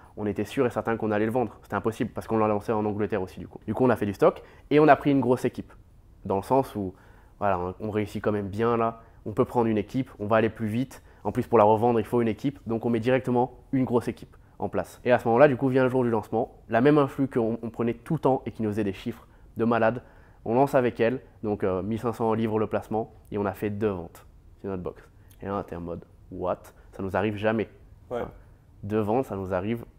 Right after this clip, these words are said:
Speaker 1: jamais. Et ça a été notre plus grosse erreur, c'est pas de tester notre produit avant, justement. Le marché était complètement saturé, même si on avait vraiment un angle extrêmement différent dans le sens où toutes les box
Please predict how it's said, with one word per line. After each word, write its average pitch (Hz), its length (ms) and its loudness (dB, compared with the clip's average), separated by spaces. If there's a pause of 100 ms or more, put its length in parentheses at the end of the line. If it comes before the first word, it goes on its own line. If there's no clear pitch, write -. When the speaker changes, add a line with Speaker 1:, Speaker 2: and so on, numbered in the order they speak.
(160)
Speaker 1:
jamais. 101 440 -2
Et 104 220 2
ça 104 140 -2
a - 20 2
été 104 100 -2
notre 101 180 -2
plus 135 120 -2
grosse 143 260 2
erreur, 120 340 2
c'est - 140 -14
pas 117 140 2
de 117 80 -2
tester 113 300 -4
notre 107 140 -4
produit 107 260 -2
avant, 104 220 0
justement. 107 360 -6 (400)
Le 101 60 -6
marché 107 240 0
était 107 160 -4
complètement 131 400 0
saturé, 113 400 -2
même 160 220 2
si 175 100 -4
on 151 80 2
avait 135 160 4
vraiment 139 320 4
un 131 160 2
angle 139 320 0
extrêmement 139 400 2
différent 139 280 2
dans 127 60 2
le 117 60 0
sens 135 240 -4
où 120 60 -6
toutes - 200 -8
les 139 80 4
box 143 320 2